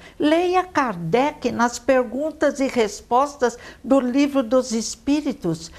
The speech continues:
Lei de Progresso, falando sobre lei de trabalho na atualidade,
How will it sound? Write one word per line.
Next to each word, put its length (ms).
Lei 300
de 160
Progresso, 1080
falando 640
sobre 580
lei 320
de 220
trabalho 800
na 160
atualidade, 1040